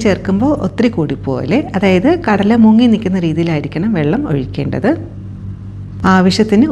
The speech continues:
ഉപ്പ് ചേർക്കാം. കരിവേപ്പില, ഇപ്പോൾ കരിവേപ്പില ചേർക്കണം നിർബന്ധമില്ല, ചേർത്താൽ പ്രത്യേക ഒരു ടേസ്റ്റാണ്.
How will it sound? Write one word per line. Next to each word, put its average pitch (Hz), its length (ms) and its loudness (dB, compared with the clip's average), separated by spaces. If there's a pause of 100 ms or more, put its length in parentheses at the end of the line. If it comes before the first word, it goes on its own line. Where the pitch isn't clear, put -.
ഉപ്പ് - 200 -2 (100)
ചേർക്കാം. 160 400 -2 (2500)
കരിവേപ്പില, 151 600 2 (2000)
ഇപ്പോൾ 233 240 2
കരിവേപ്പില 196 420 4 (100)
ചേർക്കണം 220 420 4
നിർബന്ധമില്ല, 220 460 2 (140)
ചേർത്താൽ 233 440 0
പ്രത്യേക 214 360 -2
ഒരു 214 160 2
ടേസ്റ്റാണ്. 156 480 -2